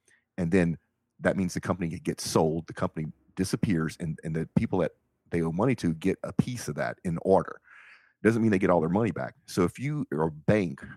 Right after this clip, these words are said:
um, or some type of equity firm and your company's getting ready to go under, you'd prefer them to file Chapter eleven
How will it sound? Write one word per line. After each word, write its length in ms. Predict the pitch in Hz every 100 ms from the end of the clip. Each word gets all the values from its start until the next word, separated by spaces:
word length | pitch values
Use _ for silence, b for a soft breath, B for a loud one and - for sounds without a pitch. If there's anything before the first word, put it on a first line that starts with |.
| - -
um, 240 | 78 73
or 160 | 80 78
some 160 | -
type 160 | 95 95 -
of 60 |
equity 340 | 95 - 87 73
firm 360 | - 73 73 -
and 200 | 78 78 b b b b
your 140 | 90
company's 320 | - 110 - 82
getting 180 | 80
ready 140 | 82 82
to 60 |
go 100 | 78
under, 160 | 95 92
you'd 180 | 78 85
prefer 400 | - - 123 170
them 160 | 143
to 100 | 82
file 280 | 82 87 78
Chapter 400 | - 95 92 78
eleven 580 | 71 78 107 147 73 85